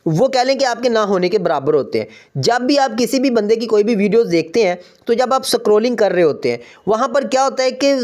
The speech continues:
वीडियो के ऊपर इस साइड पे टाइटल में ना कोई ना कोई टैग शो हो रहा होता है। उस टैग पर क्लिक करता है, हैशटैग पर, तो वो आपकी वीडियो पर आ जाता है। तो इसलिए कम से कम कोशिश करनी है कि आपने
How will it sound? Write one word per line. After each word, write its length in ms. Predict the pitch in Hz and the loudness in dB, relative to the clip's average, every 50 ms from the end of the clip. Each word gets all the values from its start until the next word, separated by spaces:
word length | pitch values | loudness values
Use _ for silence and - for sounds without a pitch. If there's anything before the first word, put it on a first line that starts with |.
| 208 - - | -4 -2 -2
वीडियो 400 | 185 160 180 220 208 240 269 269 | 0 2 2 2 2 2 2 2
के 120 | 220 - 240 - | 0 0 -2 0
ऊपर 280 | 220 226 214 226 254 247 | 0 -2 0 0 -2 -2
इस 240 | 247 247 240 - - | -2 -2 -2 -2 -2
साइड 260 | 233 202 190 185 196 | -2 -2 -2 -2 -2
पे 80 | 240 | -2
टाइटल 400 | 233 - 202 180 175 170 226 233 | -2 0 -2 -2 0 0 0 0
में 100 | 214 202 185 | 0 0 0
ना 100 | 202 220 - - - _ _ | 0 -2 -4 -6 -18 _ _
कोई 140 | - 202 196 | 0 0 0
ना 100 | 208 214 | 0 0
कोई 120 | 208 226 233 | 0 -2 -2
टैग 280 | - - 185 175 180 180 | -2 -2 -2 -2 -2 -2
शो 180 | - - 185 | 0 2 2
हो 80 | 185 175 | 2 4
रहा 100 | 147 131 | 2 0
होता 200 | 131 117 - 131 | 0 -2 -2 -4
है। 100 | 123 - - - - - - | -4 -4 -8 -14 -20 -8 -2
उस 280 | 240 254 277 285 - - | 0 0 2 0 0 -2
टैग 240 | - 233 226 220 214 240 | -2 -2 -2 -2 -2 -2
पर 80 | 269 | -2
क्लिक 300 | 240 208 226 240 247 214 | -2 -2 -2 -2 -2 0
करता 280 | 240 233 214 - - 233 | -2 -2 -2 0 0 0
है, 60 | 233 | 0
हैशटैग 460 | 208 208 175 170 170 - 202 175 170 | 0 0 -2 -2 -2 -2 0 -2 0
पर, 220 | 170 - 185 196 196 - - - - - | 0 -2 -2 -2 -2 -6 -14 -20 -6 -2
तो 80 | 233 233 | 0 0
वो 60 | 240 | 2
आपकी 300 | 247 226 220 226 - 240 | 2 0 -2 -2 -2 -2
वीडियो 220 | 208 202 180 208 | 0 2 2 0
पर 140 | 202 202 185 | 2 0 0
आ 120 | 170 147 135 | 0 0 0
जाता 280 | 135 123 117 - 127 | 0 -2 0 0 -2
है। 80 | 120 - - - - - _ _ | -4 -4 -8 -18 -20 -20 _ _
तो 80 | - 254 | -2 -2
इसलिए 480 | 262 285 277 - 277 262 247 262 269 262 - - | 0 0 0 0 0 0 2 0 0 0 -2 -2
कम 180 | 247 254 269 | -2 -2 -2
से 140 | 269 - 320 | -2 -2 -2
कम 220 | 254 262 247 247 247 | -2 -2 -2 -2 -2
कोशिश 380 | - 214 208 196 - 254 - | -2 -2 0 0 0 -2 -2
करनी 300 | - - 220 208 226 240 | 0 -2 -2 0 2 2
है 80 | 240 240 | 2 2
कि 100 | 240 247 | 0 -2
आपने 520 | - - 175 175 185 202 202 208 208 220 | -2 -2 0 0 0 0 0 2 2 2